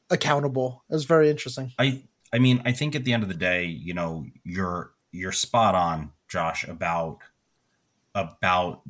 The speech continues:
Speaker 2: the worst thing about Batman being the fans. And it's not all the
Speaker 1: Yeah.
Speaker 2: fans, but there are a lot of us who for wh-, for varying reasons, right? When I was younger, it was just, I, it was just sort of like being a f-,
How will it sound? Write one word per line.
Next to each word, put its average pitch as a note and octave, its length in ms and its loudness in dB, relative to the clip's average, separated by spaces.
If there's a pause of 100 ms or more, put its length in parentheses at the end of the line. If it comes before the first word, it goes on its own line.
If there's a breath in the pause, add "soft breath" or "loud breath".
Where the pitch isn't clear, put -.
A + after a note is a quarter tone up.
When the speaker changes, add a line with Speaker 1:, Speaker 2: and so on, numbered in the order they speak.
(360)
Speaker 2:
the G2 140 -8
worst F2+ 640 -8
thing G#2 160 -2
about E2+ 460 -4
Batman F2+ 540 0
being E2 280 -10
the D#2+ 60 -12
fans. D2 600 -14 (340 soft breath)
And A#2 80 -4
it's A#2 120 0
not C3 260 2
all F#2 240 2
the - 60 -10
Speaker 1:
Yeah. C3+ 260 0
Speaker 2:
fans, D#2+ 220 -8 (140)
but G2 200 -4
there A#2+ 140 2
are B2 220 4
a G2 80 2
lot F2+ 320 0
of F2 160 -2
us D#2+ 240 -2 (140)
who E2+ 480 -6 (840)
for A#2 100 0 (180)
wh-, - 40 -14
for B2 160 2
varying B2+ 440 2
reasons, D#2+ 440 -8
right? F#2 220 4
When F#2+ 120 2
I G2+ 120 6
was G2 140 0
younger, F#2 600 -2
it F#2 80 -6
was F2 180 -6
just, F2+ 460 -2 (100)
I, E2+ 500 -4
it F#2 120 -4
was F2 180 -6
just - 400 -2 (140)
sort A2+ 200 2
of - 20 6
like G2+ 180 4
being F#2+ 220 4
a F2+ 40 0
f-, - 140 -4